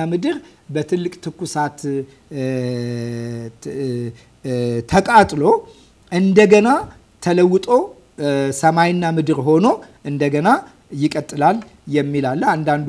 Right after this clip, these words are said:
ደግሞ፣ እ፣ በሙሉ ይጠፋል የሚል አለ። ይህንን ወደፊት እናየዋለን። ግን፣ እ፣ ምንድን ነው የእግዚአብሔር ቃል የሚናገረው? አሁን ያሉት ሰማያትና ምድር አመፀኛ ሰዎች ለሚጠፉበት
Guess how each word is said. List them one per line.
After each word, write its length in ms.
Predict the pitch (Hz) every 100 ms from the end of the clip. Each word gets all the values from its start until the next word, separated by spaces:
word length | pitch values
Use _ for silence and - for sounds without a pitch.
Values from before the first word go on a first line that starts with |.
| 139
ደግሞ፣ 260 | 139 180 311 - - _ -
እ፣ 80 | 135 131 123 123
በሙሉ 360 | 117 143 208 277
ይጠፋል 520 | 233 170 - 135 139 135 135 _ -
የሚል 380 | 139 139 143 135
አለ። 220 | 123 135 220 330 - _ _
ይህንን 340 | 147 156 156 147
ወደፊት 420 | 131 131 - 262 - - _ -
እናየዋለን። 600 | 156 180 139 107 110 135
ግን፣ 160 | 185 381 - - - -
እ፣ 80 | 151 143 139 143 160
ምንድን 320 | 190 196 202
ነው 120 | 190
የእግዚአብሔር 540 | 160 156 143 160 156 156
ቃል 260 | 156 143 139 135 131
የሚናገረው? 720 | 139 147 147 147 151 180 415 - - _ _
አሁን 300 | 165 190 277 269
ያሉት 420 | 202 156 120 - -
ሰማያትና 720 | - 156 156 156 156 151 151 143
ምድር 280 | 139 147 254 285 - _ _
አመፀኛ 520 | 156 160 175 180 202 208 226
ሰዎች 420 | 226 220 233 220 - 143
ለሚጠፉበት 840 | 147 160 165 180 - 156 143 147